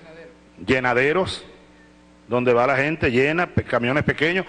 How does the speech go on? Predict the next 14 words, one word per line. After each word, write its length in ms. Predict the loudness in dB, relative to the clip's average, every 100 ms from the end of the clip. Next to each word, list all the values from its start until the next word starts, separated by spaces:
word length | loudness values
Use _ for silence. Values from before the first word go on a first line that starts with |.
| -10 -2
y 140 | 2
van 240 | 2 2 0
directo 560 | 2 2 -2 -2 0
a 20 | 2
la 100 | 2
vivienda, 600 | 2 2 2 0 0 2
la 80 |
bombona 500 | 2 0 2 0 2
del 160 | 2 2
gas, 500 | 2 0 -4 -10 -14 -20 -20 -20 -20 -20 -20 -20 -20 -20 -20 -20 -10 -2
a 140 | 0
un 200 | 0 -2
precio 520 | 0 0 0 0 0
justo. 720 | 2 0 0 -8 -4 -2 -2